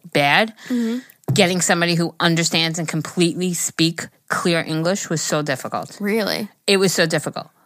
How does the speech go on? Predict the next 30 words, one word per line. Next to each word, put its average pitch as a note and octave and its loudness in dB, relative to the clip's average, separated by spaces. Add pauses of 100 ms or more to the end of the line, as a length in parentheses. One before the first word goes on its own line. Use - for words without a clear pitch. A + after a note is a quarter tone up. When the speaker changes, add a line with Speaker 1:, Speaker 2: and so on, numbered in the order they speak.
(160)
Speaker 1:
We F#3 4
had F3 2
Spanish E3+ 2
ones C#3 -4
that C#3 -2
I C3+ -2
couldn't C#3 -6
understand. C3+ -4
We D3+ 2
had F#3+ 4
Speaker 2:
Mm-hmm. F#3+ -4 (580)
Speaker 1:
Um, A2+ 2 (380)
Asian F3 4
ones C#3+ -4
that D3 2
I C#3+ 2
just D3 -4
couldn't D3+ -2
understand. C#3+ -4
I G#3 0
had, G#3+ 2
like, G3+ -2
some G#3 -2 (240)
Indian F#3+ 0
sounding D3+ -2
ones D3 -2
that, D#3 -2 (300)
it G#3+ 6
was A3+ 0
so E3+ 4